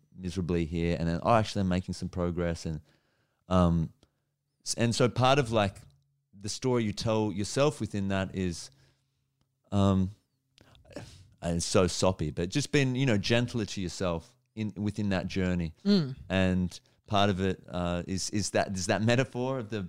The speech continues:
Speaker 1: the Pokemon game. And then, uh,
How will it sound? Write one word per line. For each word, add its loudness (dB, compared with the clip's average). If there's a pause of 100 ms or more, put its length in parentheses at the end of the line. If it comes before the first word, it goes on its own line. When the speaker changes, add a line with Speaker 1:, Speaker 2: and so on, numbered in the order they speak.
Speaker 1:
the -6
Pokemon -2
game. 2 (460)
And 2
then, 2 (640)
uh, 2